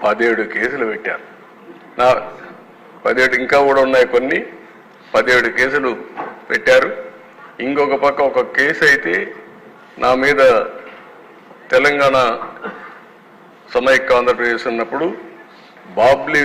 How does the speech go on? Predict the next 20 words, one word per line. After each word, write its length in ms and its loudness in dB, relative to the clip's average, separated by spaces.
విషయంలో 460 0
మేము 240 0
పోయినప్పుడు 440 0
ఒక 180 -6
కేసు 280 -2
పెట్టారు 280 -2
తప్ప, 180 -2
అది 160 0
కూడా 120 0
పబ్లిక్ 380 -6
కోసం 240 -4
పోయినప్పుడు. 400 -4
ఎక్కడ 300 -2
నాకు 200 0
చిన్నప్పటి 440 -2
నుంచి 140 -6
కేసులు 400 -2
లేవు, 240 0
కానీ 180 4
వీళ్ళు 200 -2